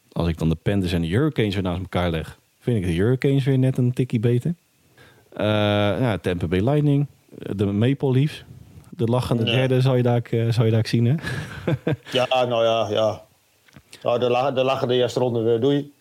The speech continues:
Speaker 1: Maar we hebben natuurlijk ook nog de, de Rangers, zevenenzeventig punten. De Penguins, die, eh, die met zevenenzeventig. Dus het is, het is best wel een brede, een brede conference,
Speaker 2: De keu-,
Speaker 1: zeg maar.
Speaker 2: de
Speaker 1: En
Speaker 2: keuze is reuze.
Speaker 1: Ja, en, en als je dan kijkt naar de Western Conference,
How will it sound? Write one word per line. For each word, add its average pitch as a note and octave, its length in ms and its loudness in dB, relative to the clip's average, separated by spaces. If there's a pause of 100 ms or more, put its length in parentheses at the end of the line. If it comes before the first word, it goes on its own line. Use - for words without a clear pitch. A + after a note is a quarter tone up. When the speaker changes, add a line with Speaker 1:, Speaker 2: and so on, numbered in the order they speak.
(140)
Speaker 1:
Maar D3+ 140 -2
we C#3+ 60 2
hebben C3+ 180 0
natuurlijk B2+ 280 0
ook E3 100 2
nog G2 120 0
de, F2 200 2
de E2 100 0
Rangers, C#3 480 2
zevenenzeventig C3+ 640 0
punten. A#2+ 540 2
De F#2+ 80 -2 (120)
Penguins, D3 460 2
die, A#2+ 360 2
eh, A2+ 80 2 (340)
die B2 120 -2
met A2+ 100 0
zevenenzeventig. A#2+ 500 0
Dus A#2+ 100 4
het - 100 -6
is, C3+ 140 -4 (600)
het - 180 -6
is D#3+ 100 0
best F3 160 0
wel D#3+ 120 2
een D3 80 2
brede, C3 600 2 (560)
een B2+ 60 0
brede C3 280 2
conference, D3 440 0
Speaker 2:
De - 80 0
keu-, - 80 0
Speaker 1:
zeg E2+ 100 -2
maar. G2 160 0 (240)
Speaker 2:
de A#2+ 120 -4
Speaker 1:
En D3+ 80 -2
Speaker 2:
keuze F3+ 260 0
is B2 160 0
reuze. B2 420 0
Speaker 1:
Ja, F3+ 360 0
en, C#3 180 0
en D#3 120 0
als D3+ 100 2
je D3+ 60 2
dan D3 140 2
kijkt C#3 180 0
naar B2+ 100 2
de A#2 100 2
Western D3+ 340 -2
Conference, F2 600 -2